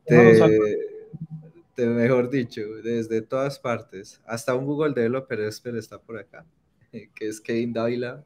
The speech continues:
Speaker 2: de, de Angular. Un abrazo, Kevin.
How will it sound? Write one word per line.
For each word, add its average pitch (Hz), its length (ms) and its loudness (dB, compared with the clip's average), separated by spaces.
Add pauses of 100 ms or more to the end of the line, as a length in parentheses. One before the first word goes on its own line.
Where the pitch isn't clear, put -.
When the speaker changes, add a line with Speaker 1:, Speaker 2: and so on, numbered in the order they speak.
Speaker 2:
de, 95 640 -8
de 98 100 -4
Angular. 131 460 -8 (540)
Un 104 60 -16
abrazo, 107 400 -6
Kevin. 123 380 -6